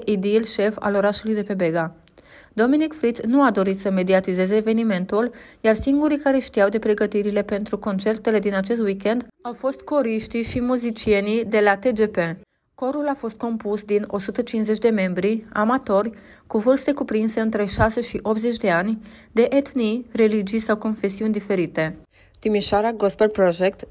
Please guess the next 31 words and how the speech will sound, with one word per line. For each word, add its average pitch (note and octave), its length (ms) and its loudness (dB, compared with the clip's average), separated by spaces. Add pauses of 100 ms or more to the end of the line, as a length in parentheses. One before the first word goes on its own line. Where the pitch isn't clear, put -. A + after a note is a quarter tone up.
a A3 100 0
început A3+ 400 -2
în A#3 120 2
două G#3 160 6
mii A#3 120 2
patru, F#3 520 2 (260)
sub G#3 220 0
forma C4+ 380 4
unui A#3+ 140 2
workshop. F3 640 0 (440)
Având G#3+ 340 4
experiența G#3 680 4
corului F#3+ 460 4
din G3+ 180 4
liceu, G#3 520 2 (280)
Dominic C4 460 4
Fritz A3 360 4
s-a G#3+ 480 4
gândit G#3 380 4
să - 120 -2
creeze A#3 460 4
la A3+ 80 2
Timișoara G3 720 2
un G3 100 -6
cor F3+ 260 4
de F#3+ 120 0
gospel F#3+ 640 2
alcătuit A3 460 2
din A#3+ 240 0
copii A3+ 440 -2
instituționalizați, G#3+ 1120 0